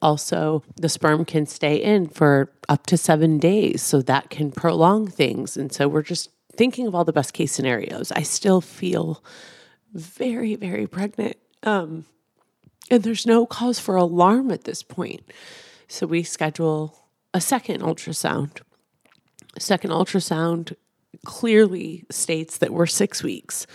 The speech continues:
We now have a yolk sac. So again, this is for everyone who, like, knows about pregnancy. For those of you who don't, I'm so sorry that you might be fucking bored with this,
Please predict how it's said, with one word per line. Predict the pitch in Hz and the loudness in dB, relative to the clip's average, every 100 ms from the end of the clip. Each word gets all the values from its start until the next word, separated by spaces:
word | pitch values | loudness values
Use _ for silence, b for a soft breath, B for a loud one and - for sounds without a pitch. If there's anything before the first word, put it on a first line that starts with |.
| B | B
We | 175 | 2
now | 175 170 | 4 2
have | 165 180 | 0 0
a | 180 | 2
yolk | 170 170 - | 2 2 -2
sac. | - - 175 - | -6 -6 -6 2
So | 170 | 6
again, | 160 180 165 170 | 6 4 2 0
this | 185 | -2
is | 208 | -4
for | - | -10
everyone | 220 233 220 196 | -12 -4 -2 -2
who, | 165 | -2
like, | 156 139 | -4 -2
knows | 160 160 175 | 0 0 0
about | 165 - | -2 0
pregnancy. | 180 170 165 - 165 | -2 0 0 2 -2
For | 151 | 2
those | 156 160 | 2 2
of | 156 - | 0 -4
you | 170 | -6
who | |
don't, | 160 139 139 160 | -4 -4 -4 -6
I'm | 135 | -6
so | - 180 | 0 0
sorry | - 135 135 143 | 0 -4 -2 -2
that | 147 | -2
you | 165 | -2
might | 180 190 | -2 0
be | 202 | -2
fucking | - 151 - 135 | -2 -8 -8 -6
bored | 131 123 143 | -4 -4 -6
with | 135 | -6
this, | 135 135 - | -6 -6 -8